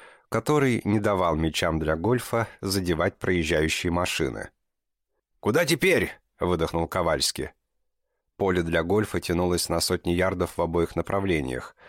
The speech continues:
Высокие многоквартирные дома облепляли окружающие скалы, но им просто не добежать до них вовремя.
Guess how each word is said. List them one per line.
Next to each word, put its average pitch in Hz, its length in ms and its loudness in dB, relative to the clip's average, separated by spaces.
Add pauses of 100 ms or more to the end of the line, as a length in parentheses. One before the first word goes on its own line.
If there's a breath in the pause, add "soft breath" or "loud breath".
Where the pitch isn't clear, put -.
(340 loud breath)
Высокие 117 520 -2
многоквартирные 95 840 0
дома 90 440 0 (800 loud breath)
облепляли 90 640 0
окружающие 87 720 0
скалы, 65 520 -4 (360 loud breath)
но 113 120 0
им 131 100 2
просто 120 360 -2
не 107 100 0
добежать 101 480 0
до 78 100 0
них 76 260 -4
вовремя. 71 560 -2